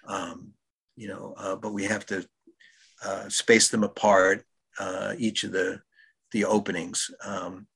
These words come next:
but all the stuff is available, uh, online, but that's really not part of my business. That's gallery business, you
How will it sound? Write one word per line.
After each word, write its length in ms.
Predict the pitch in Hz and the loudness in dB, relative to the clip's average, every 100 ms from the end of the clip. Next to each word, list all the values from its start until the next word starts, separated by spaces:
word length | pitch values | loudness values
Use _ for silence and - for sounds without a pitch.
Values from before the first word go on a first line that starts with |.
| _ - | _ 8
but 140 | 151 | 8
all 120 | 160 | 10
the 80 | 160 | 8
stuff 320 | 151 151 131 | 8 8 8
is 120 | 139 113 | 6 6
available, 680 | 113 110 104 104 104 101 - _ _ - _ _ - | 4 2 2 -2 -2 -4 -10 _ _ -20 _ _ -2
uh, 140 | 113 - | -2 2
online, 560 | 113 120 117 117 120 110 | 2 6 6 6 6 6
but 120 | 110 | 6
that's 320 | 117 117 - - | 6 4 0 8
really 280 | 151 160 139 | 12 12 12
not 180 | 127 - | 8 4
part 200 | 135 120 | 2 4
of 60 | |
my 120 | 107 | 2
business. 420 | 101 107 104 92 - | 2 0 0 0 2
That's 180 | 101 | 2
gallery 380 | - 101 98 87 | 6 6 8 4
business, 540 | 85 85 85 82 - | 0 -6 -6 -6 -6
you 80 | - | -8